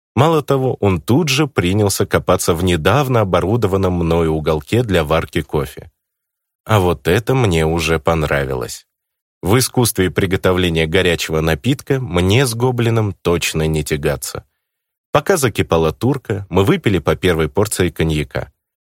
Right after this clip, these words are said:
Точнее, я пригубил, а оба гоблина просто выплеснули содержимое бокалов в свои раскрытые пасти. Ничего, и к этому зрелищу можно привыкнуть. Чуть позже, закончив с приготовлением кофе,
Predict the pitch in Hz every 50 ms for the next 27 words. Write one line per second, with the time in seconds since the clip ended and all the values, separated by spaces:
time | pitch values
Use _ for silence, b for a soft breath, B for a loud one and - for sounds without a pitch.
0 | _ _ _ _ _ _ _ - 135 123 - - 135 127 127 117 104 95 104 113
1 | 110 104 - 104 107 92 90 139 160 135 104 95 82 78 - - 95 95 98 101
2 | 107 95 101 98 92 85 113 135 131 127 120 120 117 113 104 - 147 180 175 -
3 | - - 120 104 113 123 - 101 95 95 - - 90 90 87 85 - - 92 82
4 | 90 87 82 - 95 101 92 85 85 80 78 82 78 - 113 123 127 123 113 -
5 | - - - 85 82 82 80 78 - 80 78 - - - 78 92 104 - 90 87
6 | 78 - - 73 69 65 - - - - 58 - _ _ _ _ _ _ _ _
7 | _ _ _ _ _ _ _ _ _ _ _ _ _ _ - 147 190 196 - -
8 | 92 76 65 62 - - _ _ _ - 185 - - - 87 78 - 78 80 78
9 | 71 82 82 117 139 127 113 - - - 85 80 76 80 82 76 82 78 73 -
10 | 78 80 67 71 71 - - 73 69 67 - - _ _ _ _ _ _ _ _
11 | _ _ _ _ _ _ _ _ _ _ _ _ - - 202 202 - _ - 143
12 | 165 - 113 120 98 85 92 85 - - 123 117 - 104 - - - - - 98
13 | 87 95 - - 90 87 90 87 82 82 80 80 78 - - 127 139 - - 104
14 | 92